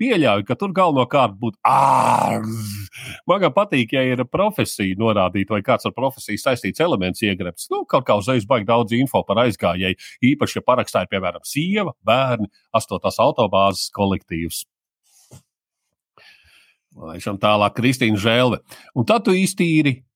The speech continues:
kešatmiņu, un tad visām lapām spied accept cookies, un tad iztīri kešatmiņu, un tā tālāk." Modernais mīts par Sīzifu.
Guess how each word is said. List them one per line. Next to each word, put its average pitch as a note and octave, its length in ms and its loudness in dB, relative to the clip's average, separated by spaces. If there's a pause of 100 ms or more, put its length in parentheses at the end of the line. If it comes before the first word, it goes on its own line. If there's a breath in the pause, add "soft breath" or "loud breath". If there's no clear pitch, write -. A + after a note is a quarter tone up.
(160)
kešatmiņu, C3+ 680 0 (240)
un G#2+ 80 -6
tad G#3 180 0
visām E3 280 0
lapām C#3 300 2
spied G#2+ 320 0 (100)
accept - 420 -4
cookies, F#2 640 -6
un A2+ 100 -2
tad A3 160 2
iztīri A#2 440 0
kešatmiņu, G#2+ 720 -2 (220)
un B2 160 0
tā F2 160 -8
tālāk." E2 380 -2
Modernais C3+ 520 2
mīts F#2+ 280 -2
par D#2 120 -6
Sīzifu. D#2 680 -10